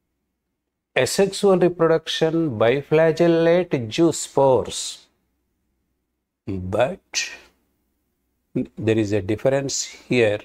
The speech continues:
from chlorophyceae. Flagella are unequal lateral. They will be there equal. Whiplash type. Long,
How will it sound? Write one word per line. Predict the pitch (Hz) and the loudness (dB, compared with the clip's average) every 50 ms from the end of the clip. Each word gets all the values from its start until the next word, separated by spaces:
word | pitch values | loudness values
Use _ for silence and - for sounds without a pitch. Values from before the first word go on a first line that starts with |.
| - _ | -8 _
from | - 110 101 98 | -2 -2 -2 -2
chlorophyceae. | - - 110 104 101 98 92 - - 98 92 90 - - 113 104 92 85 - _ _ _ _ _ _ _ _ - | -4 -2 -2 0 0 -2 -2 -2 -4 -4 -4 -6 -6 -6 -6 -6 -6 -8 -14 _ _ _ _ _ _ _ _ -8
Flagella | - - 120 113 120 143 160 143 135 165 175 170 160 160 156 151 156 156 156 - - _ - | -2 0 2 2 4 2 2 2 2 2 4 4 2 2 2 4 4 2 2 -2 -6 _ 0
are | 120 120 123 127 131 - _ _ _ | 2 4 4 2 0 -4 _ _ _
unequal | - - 104 110 117 131 147 151 - _ _ _ _ - 170 170 180 190 220 247 262 262 - - _ - | -4 -2 -2 -2 -2 -2 -4 -6 -8 _ _ _ _ 0 2 4 4 2 2 0 -4 -6 -10 -12 _ -4
lateral. | 117 107 101 95 95 - 98 98 101 95 101 | -2 -2 -2 -4 -6 -8 -6 -6 -6 -6 -4
They | 104 131 135 | -4 -4 -2
will | 135 135 131 127 | -2 -4 -4 -6
be | 123 120 120 | -6 -6 -4
there | 117 120 123 127 123 117 117 - - _ _ _ _ _ _ _ _ _ _ _ _ _ _ _ _ _ _ _ - | -2 0 0 2 2 0 -2 -4 -12 _ _ _ _ _ _ _ _ _ _ _ _ _ _ _ _ _ _ _ -4
equal. | 147 160 - _ - 147 117 - - _ _ _ _ _ _ _ _ _ _ _ _ _ _ _ _ _ _ _ _ _ _ _ _ | -4 -4 -6 _ -2 -2 -2 -2 -4 _ _ _ _ _ _ _ _ _ _ _ _ _ _ _ _ _ _ _ _ _ _ _ _
Whiplash | 139 131 127 123 127 117 107 - - | -2 -2 0 -2 -2 -2 -4 -4 -4
type. | - 95 - - _ _ - - _ _ _ _ _ _ _ _ _ _ _ _ _ _ | -6 -6 -6 -10 _ _ -20 -20 _ _ _ _ _ _ _ _ _ _ _ _ _ _
Long, | - 110 110 110 113 120 127 131 135 139 139 135 139 143 127 135 135 | -4 -2 0 2 2 4 4 4 4 2 2 0 -2 -6 -6 -8 -10